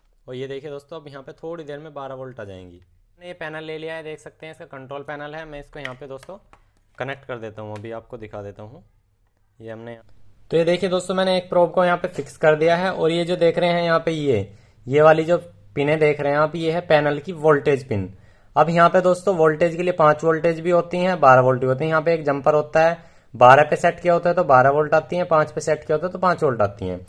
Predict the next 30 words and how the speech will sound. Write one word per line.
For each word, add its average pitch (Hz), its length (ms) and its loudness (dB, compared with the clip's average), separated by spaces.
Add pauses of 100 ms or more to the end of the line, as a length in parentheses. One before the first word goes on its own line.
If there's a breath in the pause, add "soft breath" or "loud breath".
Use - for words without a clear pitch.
(300 soft breath)
तो 165 60 0
यहाँ 170 180 2
पे 180 160 -2
जो 185 160 0 (260)
बारह 143 260 6
वोल्ट 165 240 0
की 170 80 -10
जो 170 140 -2
पिन 160 200 -4
है 156 140 -2
पहले 143 260 2
वाली, 127 240 2
मैं 120 140 -4
इस - 100 -8
पे 170 120 -6
क्लियर 156 280 -4
रखता 147 240 -2
हूँ, 185 240 0 (340 loud breath)
तो 156 60 0
मीटर 160 280 2
में 175 120 0
देख 170 140 2
रहे 175 80 0
होंगे 180 160 -2
ज़ीरो 147 260 2
वोल्टेज 170 360 2
है। 190 100 -2
जब 165 180 4
मैं 190 180 2
इसको 190 280 -4